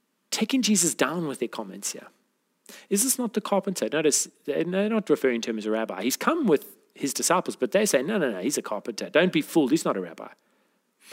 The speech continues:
Notice also that they refer to him as the son of Mary, not the son of Joseph. Very unusual in that culture to refer to him as the son of a mother, not the father. Some commentators have pointed out that perhaps they'd noticed that,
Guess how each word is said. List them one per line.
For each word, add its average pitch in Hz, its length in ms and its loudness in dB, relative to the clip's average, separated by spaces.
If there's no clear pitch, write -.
Notice 220 240 4
also 226 320 2
that 196 140 -2
they 190 80 4
refer 180 260 4
to 180 80 2
him 175 80 0
as 160 80 -4
the 165 100 -4
son 170 240 2
of 147 120 -2
Mary, 151 320 2
not 185 200 -4
the 226 80 -6
son 175 240 -2
of 143 100 -6
Joseph. - 520 0
Very 196 260 6
unusual 180 460 2
in 160 80 -4
that 147 160 -4
culture 156 340 -2
to - 140 -2
refer 139 280 2
to - 140 -8
him 135 60 -6
as 117 80 -8
the 107 60 -6
son 131 200 -4
of 117 80 -4
a 104 60 -6
mother, 117 480 -4
not 113 360 -6
the 110 80 -12
father. 110 440 -4
Some 175 380 2
commentators 160 560 2
have 113 120 -4
pointed 131 320 -2
out 139 200 2
that 113 120 -8
perhaps 165 320 2
they'd 196 200 2
noticed 180 480 0
that, 127 160 4